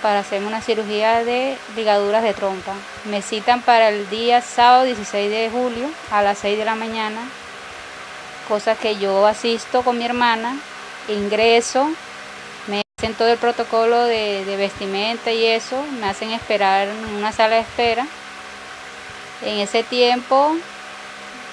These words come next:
como a las diez, me hacen ingresar a la sala de cirugía, dialogo con la doctora, eh, me hace preguntas normales, me, en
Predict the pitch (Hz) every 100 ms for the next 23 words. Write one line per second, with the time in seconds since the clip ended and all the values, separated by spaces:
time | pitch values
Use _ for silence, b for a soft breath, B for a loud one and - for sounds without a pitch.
0 | - 208 196 185 185 190 220 240 311 -
1 | - - - 220 202 196 226 220 233 226
2 | 226 220 214 220 220 - 202 202 214 233
3 | 240 240 240 240 277 - - - - -
4 | - - - - - - - - 185 214
5 | 208 208 220 233 233 233 240 233 240 233
6 | 240 247 294 320 - - - 226 202 196
7 | 196 190 185 226 247 226 214 202 247 247
8 | 226 - - - - - - - - -
9 | 220 220 220 220 247 320 - - - -
10 | - 208 208 208 202 196 196 - - -
11 | - - - - - 214